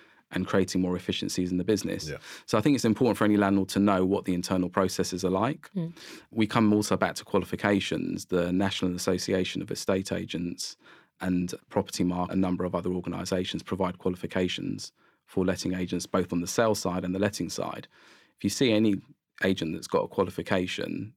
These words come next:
Speaker 1: and it gives them credence, you wanna be talking to that agent
Speaker 2: Yeah.
Speaker 1: 'cause it's a
Speaker 3: Mm.
Speaker 1: choice.
Speaker 2: Yeah.
Speaker 1: The agents don't have to do that. But if someone has chosen to do that, that speaks volumes about the quality of the people that you're dealing with.
Speaker 2: Yeah.
Speaker 3: Mm.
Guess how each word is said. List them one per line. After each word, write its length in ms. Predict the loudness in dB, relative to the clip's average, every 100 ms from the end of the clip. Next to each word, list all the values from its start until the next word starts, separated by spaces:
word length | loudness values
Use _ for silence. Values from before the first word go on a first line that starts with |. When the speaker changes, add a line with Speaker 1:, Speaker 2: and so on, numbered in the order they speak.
| _ -8
Speaker 1:
and 220 | -6 -6
it 80 | -4
gives 180 | -4 -2
them 120 | -6
credence, 520 | -2 -2 0 -6 -2
you 60 | 0
wanna 140 | 2
be 80 | 0
talking 300 | 0 -2 -2
to 100 | -6
that 160 | -6 -4
agent 240 | -4 -4
Speaker 2:
Yeah. 40 | -6
Speaker 1:
'cause 160 | -6
it's 140 | -4 -2
a 40 |
Speaker 3:
Mm. 40 | -2
Speaker 1:
choice. 540 | 2 2 0 -8 -10
Speaker 2:
Yeah. 100 | -10 -8 -10 -14 _
Speaker 1:
The 60 | 0
agents 220 | 2 2
don't 180 | 0 0
have 260 | -2 -4 -4
to 80 |
do 180 | -2 0
that. 220 | -2 -6 -10 _ _ _ -8
But 60 | -6
if 80 | -2
someone 220 | 2 2
has 200 | 2 0
chosen 440 | 0 2 4 4 0
to 100 | 0
do 180 | 0 0
that, 280 | -2 -6 -6
that 120 | -8
speaks 300 | -4 -4 0
volumes 380 | 2 2 0 -4
about 200 | -8 -8
the 60 | -4
quality 380 | -2 -2 -6 -8
of 80 | -6
the 60 |
people 220 | -8 -8
that 80 | -8
you're 60 | -4
dealing 260 | 0 -2 -2
with. 160 | -8 -4
Speaker 2:
Yeah. 140 | -2
Speaker 3:
Mm. 280 | -2 -6